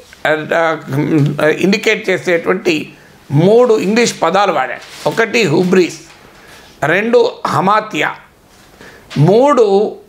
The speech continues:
ఆ, థర్డ్ది నార్సిసిజం. ఈ మూడు పదాలు దీనికి తెలుగులో చెప్పాలంటే అతి అహంభారం,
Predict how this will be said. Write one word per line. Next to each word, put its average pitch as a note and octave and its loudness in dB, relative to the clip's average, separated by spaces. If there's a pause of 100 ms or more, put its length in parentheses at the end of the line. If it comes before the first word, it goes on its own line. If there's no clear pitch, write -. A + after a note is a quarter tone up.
(600)
ఆ, F3+ 0
థర్డ్ది A#3 0
నార్సిసిజం. F3+ 0 (840)
ఈ F#3+ 4
మూడు C#4 4
పదాలు F#3+ 0 (400)
దీనికి F#3+ 2
తెలుగులో G3+ 2
చెప్పాలంటే F#3 -2 (640)
అతి A#3 -2
అహంభారం, F3 0